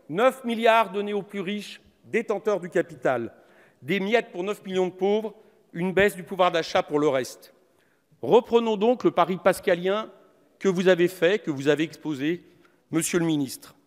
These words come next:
Ces neuf milliards donnés sans aucune contrepartie concrète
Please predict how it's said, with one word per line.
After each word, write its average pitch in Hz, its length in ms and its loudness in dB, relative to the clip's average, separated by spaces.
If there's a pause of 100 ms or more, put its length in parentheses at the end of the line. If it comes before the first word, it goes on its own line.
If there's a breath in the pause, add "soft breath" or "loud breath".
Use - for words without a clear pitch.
(360 soft breath)
Ces 180 200 2
neuf 220 220 4
milliards 208 640 2 (200)
donnés 170 220 0
sans 170 240 -2
aucune 208 280 -2
contrepartie 160 640 -4
concrète 180 600 0